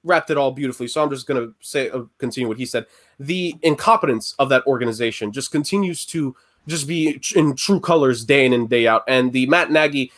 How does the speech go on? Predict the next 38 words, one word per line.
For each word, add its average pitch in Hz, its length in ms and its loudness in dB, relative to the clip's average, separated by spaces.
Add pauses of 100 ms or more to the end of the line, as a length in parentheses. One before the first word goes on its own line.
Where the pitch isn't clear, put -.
like, 151 160 0
him 226 80 2
trying 220 180 4
to 208 40 0
compare 185 260 0
it 180 60 -4
to - 60 -4
Patrick 160 300 -2
Mahomes 170 200 0
is 190 100 4
just 190 240 0
yet 165 160 2
another 220 420 4
example 202 380 2
of 160 60 -6
how 185 120 2
this 185 140 -4
franchise 190 520 2
wishes 185 380 0
in 185 80 0
some 185 160 0
way, 190 120 2
shape, 185 200 -2
or 214 80 2
form 190 260 2 (260)
that 233 120 4
they 233 140 6
had 247 120 2
Patrick 247 280 2
Mahomes 254 360 6 (200)
and 240 120 4
not 247 160 4
made 240 140 8
that 240 140 2
mistake 214 280 2
with 202 120 -8
Mitch 170 200 -4
Trubisky. 202 420 -6